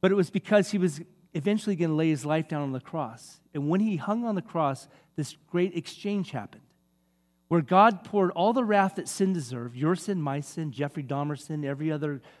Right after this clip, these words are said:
crazy person who's, who's ruined lives. And he paid, and he, and he took the, he absorbed all of God's wrath for sin. And in exchange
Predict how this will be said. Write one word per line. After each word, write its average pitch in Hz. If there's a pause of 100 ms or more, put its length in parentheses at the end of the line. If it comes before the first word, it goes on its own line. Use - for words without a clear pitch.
(140)
crazy 151
person 151
who's, 143 (260)
who's 139 (260)
ruined 156
lives. 151 (600)
And 147
he 151
paid, 202
and 165
he, 165
and 160
he 160
took -
the, 151
he 139
absorbed 170 (100)
all 214
of 175
God's 170
wrath 147
for 143
sin. 120 (720)
And 180
in 190
exchange 180